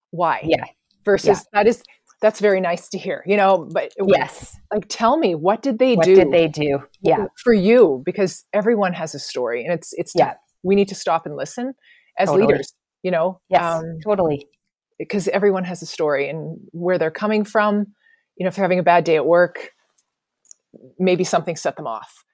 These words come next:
Speaker 1: It's
Speaker 2: Exactly.
Speaker 1: not crappy people all the time, you know? Listen to the stories.
Speaker 2: Yes.
Speaker 1: Yeah.
Speaker 2: And then, then that's about the wisdom of the pause too, right? To just
Speaker 1: Wisdom
Speaker 2: kind
Speaker 1: of
Speaker 2: of, like,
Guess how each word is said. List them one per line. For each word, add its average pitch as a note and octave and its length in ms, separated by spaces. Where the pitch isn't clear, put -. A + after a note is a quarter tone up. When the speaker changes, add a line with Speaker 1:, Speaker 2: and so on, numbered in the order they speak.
Speaker 1:
It's - 340
Speaker 2:
Exactly. D#3 540
Speaker 1:
not A#3 160
crappy A#3 120
people A3 340
all D#3 120
the E3 100
time, D#3 420
you F#3 120
know? F3+ 260
Listen F#3 280
to - 80
the - 80
stories. C3+ 580
Speaker 2:
Yes. - 80
Speaker 1:
Yeah. E3 100
Speaker 2:
And C#3+ 80
then, G3 160
then F#3 360
that's G3 260
about F3 320
the F3 80
wisdom E3 340
of D#3 160
the D#3+ 60
pause C3 440
too, C#3+ 240
right? C3 460
To - 100
just D#3+ 80
Speaker 1:
Wisdom G#3+ 280
Speaker 2:
kind B3+ 120
Speaker 1:
of D3+ 80
Speaker 2:
of, - 40
like, C#3+ 320